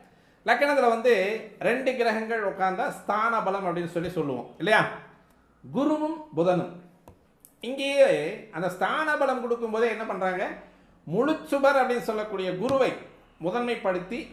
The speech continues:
லக்னத்துல சேருவாரோடு சேரக்கூடிய எடுப்பார் கைப்பிள்ளை அப்படின்னு சொல்லக்கூடிய புதனை அவரு கெடு கிரகங்களோடு சேரும் பொழுது கெடு ஆதிபத்தியத்தையும் சுப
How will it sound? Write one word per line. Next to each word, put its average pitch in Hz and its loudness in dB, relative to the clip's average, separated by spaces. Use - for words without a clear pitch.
லக்னத்துல 185 2
சேருவாரோடு 294 8
சேரக்கூடிய 233 0
எடுப்பார் 285 4
கைப்பிள்ளை 240 0
அப்படின்னு 202 -4
சொல்லக்கூடிய 185 -2
புதனை 208 0
அவரு 233 8
கெடு 240 2
கிரகங்களோடு 240 4
சேரும் 214 -2
பொழுது 202 -2
கெடு 247 2
ஆதிபத்தியத்தையும் 185 -2
சுப 285 4